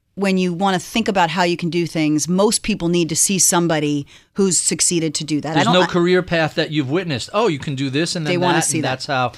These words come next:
Speaker 2: you're, you're still, you're still basically wor-, hacking your way through the underbrush, through the wilderness.
Speaker 1: Yeah, and I th-, I think there's some truth to that. I have found,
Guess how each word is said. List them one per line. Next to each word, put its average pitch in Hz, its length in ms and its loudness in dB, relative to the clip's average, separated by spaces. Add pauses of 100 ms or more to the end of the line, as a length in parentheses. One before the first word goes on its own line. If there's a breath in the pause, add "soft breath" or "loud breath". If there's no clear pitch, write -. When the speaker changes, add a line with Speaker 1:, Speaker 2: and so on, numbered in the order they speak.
(200 loud breath)
Speaker 2:
you're, 156 220 4
you're 160 220 2
still, 180 600 2 (340)
you're 143 160 -2
still 180 360 -2
basically 139 640 -2
wor-, 127 280 -4
hacking 147 320 -2
your 135 120 -4
way 127 180 -2
through 123 240 -8
the 120 100 -4
underbrush, 120 500 -6
through 127 120 -6
the 120 100 -8
wilderness. 151 540 -6
Speaker 1:
Yeah, 302 200 2
and 285 140 2
I 294 80 4
th-, - 200 -6
I 320 120 0
think 415 200 -8
there's 453 160 0
some 226 120 0
truth - 260 -6
to - 100 -8
that. 170 200 0
I 269 140 2
have 339 180 -2
found, 165 580 0